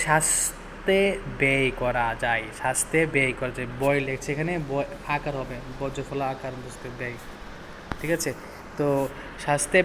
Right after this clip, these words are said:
ব্যয় করা যায় কি? উপরে সবগুলা, প্রতিরোধমূলক চিকিৎসা, তারপর চিকিৎসামূলক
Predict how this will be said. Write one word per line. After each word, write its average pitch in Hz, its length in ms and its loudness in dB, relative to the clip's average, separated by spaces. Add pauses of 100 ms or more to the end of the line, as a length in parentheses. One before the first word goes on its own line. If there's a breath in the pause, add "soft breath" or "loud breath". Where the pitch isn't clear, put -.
ব্যয় 147 240 10
করা 156 220 10
যায় 185 220 10
কি? 208 120 6 (400)
উপরে 180 220 6 (100)
সবগুলা, 139 360 2 (420)
প্রতিরোধমূলক 165 600 4 (680)
চিকিৎসা, 151 440 2 (380)
তারপর 139 240 2 (100)
চিকিৎসামূলক 160 580 2